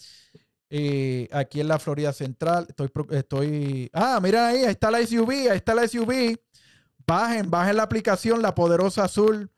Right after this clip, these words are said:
punto F M, a través de, eh, pue-, puede entrar al website también en vivo. Busca lapoderosaazul punto F M,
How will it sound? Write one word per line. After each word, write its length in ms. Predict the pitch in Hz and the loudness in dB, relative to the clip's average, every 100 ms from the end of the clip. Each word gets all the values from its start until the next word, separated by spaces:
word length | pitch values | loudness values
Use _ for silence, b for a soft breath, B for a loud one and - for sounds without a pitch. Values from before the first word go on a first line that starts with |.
| _ _ | _ _
punto 460 | 208 247 240 214 208 | 0 0 0 2 2
F 420 | 196 208 208 226 | 2 2 2 2
M, 260 | 226 226 - | 2 -2 0
a 120 | 160 | 0
través 320 | 165 160 170 | 2 2 2
de, 460 | 185 190 190 185 175 | 0 2 2 0 -2
eh, 280 | 156 156 147 - | -2 0 -2 -2
pue-, 220 | 156 143 | -2 0
puede 180 | 160 202 | 0 0
entrar 300 | 226 214 - | 0 0 0
al 80 | 190 | 0
website 520 | 190 226 - 139 131 | 0 -2 -2 -2 -2
también 340 | 143 143 185 | -4 -2 -2
en 120 | 214 | -2
vivo. 380 | 180 226 214 127 - _ _ b b b | -2 -2 -2 -4 -8 _ _ b b b
Busca 380 | 151 - 196 - | -4 0 0 0
lapoderosaazul 1600 | 151 156 147 151 151 151 160 196 226 214 - 156 - 190 202 202 | -2 0 0 2 2 4 4 2 0 -2 -2 -2 -2 0 0 -2
punto 520 | - 190 208 - 214 | -2 -2 0 2 2
F 360 | 202 220 190 | 2 0 0
M, 260 | 151 160 | 0 -4